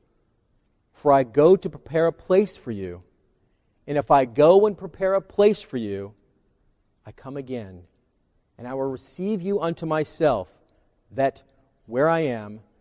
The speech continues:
there ye may be also. And whither I go, ye know the way. Amen?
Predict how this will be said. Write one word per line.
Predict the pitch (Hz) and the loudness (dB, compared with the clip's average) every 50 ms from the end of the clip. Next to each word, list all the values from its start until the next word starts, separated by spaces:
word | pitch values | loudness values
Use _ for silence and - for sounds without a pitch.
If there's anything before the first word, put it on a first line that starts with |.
| _ _ _ | _ _ _
there | 107 95 135 143 147 139 | -8 -4 -2 0 0 0
ye | 131 120 117 120 135 139 | -2 -4 -8 -14 -16 -16
may | 131 123 120 120 120 120 | -14 -14 -14 -14 -14 -16
be | 107 107 107 110 - - | -16 -18 -18 -20 -18 -18
also. | - 101 104 101 - - 98 90 85 82 82 _ _ _ _ _ _ _ _ _ _ _ _ _ _ _ _ _ _ _ _ _ _ _ _ | -16 -16 -16 -16 -16 -18 -18 -18 -18 -20 -20 _ _ _ _ _ _ _ _ _ _ _ _ _ _ _ _ _ _ _ _ _ _ _ _
And | 113 110 104 98 98 | -20 -18 -18 -18 -12
whither | 104 131 160 170 190 190 | -4 -4 0 2 2 2
I | 190 190 190 | 4 2 2
go, | 185 147 131 127 113 107 104 104 104 101 - _ _ _ _ _ _ _ _ _ _ _ _ _ _ _ | 0 0 0 0 0 0 -2 -4 -8 -10 -14 _ _ _ _ _ _ _ _ _ _ _ _ _ _ _
ye | - 104 107 110 110 | -20 -18 -16 -16 -16
know | 107 95 92 98 | -16 -16 -18 -20
the | 90 95 | -20 -20
way. | 90 90 87 85 82 80 85 _ _ _ _ _ _ _ _ _ _ _ _ _ _ _ _ _ _ _ _ _ _ _ _ _ _ _ _ _ _ _ _ _ _ _ _ _ _ _ _ _ _ _ _ _ _ _ _ _ _ _ _ _ _ _ _ _ _ | -20 -20 -20 -20 -20 -20 _ _ _ _ _ _ _ _ _ _ _ _ _ _ _ _ _ _ _ _ _ _ _ _ _ _ _ _ _ _ _ _ _ _ _ _ _ _ _ _ _ _ _ _ _ _ _ _ _ _ _ _ _ _ _ _ _ _ _
Amen? | 113 110 117 117 131 160 175 | -14 -10 -8 -6 -6 -6 -8